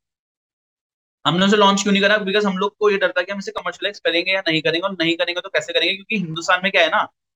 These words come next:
आप कुछ अच्छाई भी करने जा रहे हो, तो कहीं ना कहीं लोग बाग ना आपके साथ ना वो relate गलत कर लेते हैं।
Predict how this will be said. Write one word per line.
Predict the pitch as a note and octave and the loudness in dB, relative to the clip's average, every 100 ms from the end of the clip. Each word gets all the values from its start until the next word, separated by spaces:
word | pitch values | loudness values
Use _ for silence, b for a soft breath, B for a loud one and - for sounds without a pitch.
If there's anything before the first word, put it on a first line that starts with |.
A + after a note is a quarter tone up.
| _ D3+ | _ 0
आप | E3 A3 | 0 -2
कुछ | G#3+ | -8
अच्छाई | G3 - - E3+ | -6 -6 -2 0
भी | F3+ | 0
करने | G3 G3 | -2 -2
जा | G3+ D3 | 2 2
रहे | C#3+ | 2
हो, | B2+ | -4
तो | - _ _ F#3+ | -8 _ _ -8
कहीं | F#3+ F#3+ | -4 -2
ना | |
कहीं | G3+ A3 | -2 -2
लोग | G#3 | -2
बाग | F#3+ G3+ | -2 -2
ना | A#3+ | -2
आपके | A3 - | -2 -4
साथ | G#3 G3+ | -4 -4
ना | G3+ | -6
वो | C4 C#4 B3 | -10 -10 -8
relate | E3+ F3 G3+ - E3+ | -4 -4 -4 -6 -2
गलत | F3+ F#3 | -2 -2
कर | D3+ | -6
लेते | A#2+ - | -8 -12
हैं। | _ | _